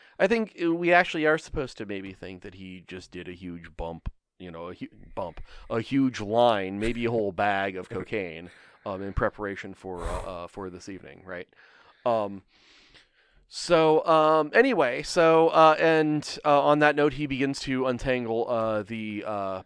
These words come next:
Speaker 1: boy, very, very complicated, uh, machinations, uh, at,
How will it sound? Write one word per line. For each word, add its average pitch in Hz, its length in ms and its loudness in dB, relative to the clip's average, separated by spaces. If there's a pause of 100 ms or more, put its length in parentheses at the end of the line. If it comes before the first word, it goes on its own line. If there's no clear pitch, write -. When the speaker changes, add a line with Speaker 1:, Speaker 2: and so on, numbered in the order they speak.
Speaker 1:
boy, 110 600 0 (180)
very, 117 460 -2
very 107 480 -4 (100)
complicated, 101 840 -6
uh, 90 240 -8
machinations, 95 960 -12
uh, 82 280 -12 (100)
at, 90 140 -16